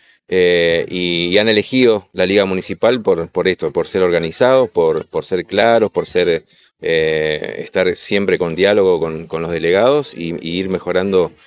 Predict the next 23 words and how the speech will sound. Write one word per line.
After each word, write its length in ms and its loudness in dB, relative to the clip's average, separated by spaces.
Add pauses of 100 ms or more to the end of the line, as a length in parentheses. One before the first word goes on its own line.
(240)
la 140 0
liga 500 2
día 200 2
a 60 4
día 400 2
y, 160 -4
y 400 -6
torneo 300 0
a 20 0
torneo 360 0
con, 200 -6
con 240 -6
el 60 -4
equipo 280 0
de 60 0
trabajo, 360 0
¿no? 120 -6
que 80 -6
tenemos, 400 -4
con 280 -10
Johnny 280 -8
Pérez, 320 -2
que, 180 -10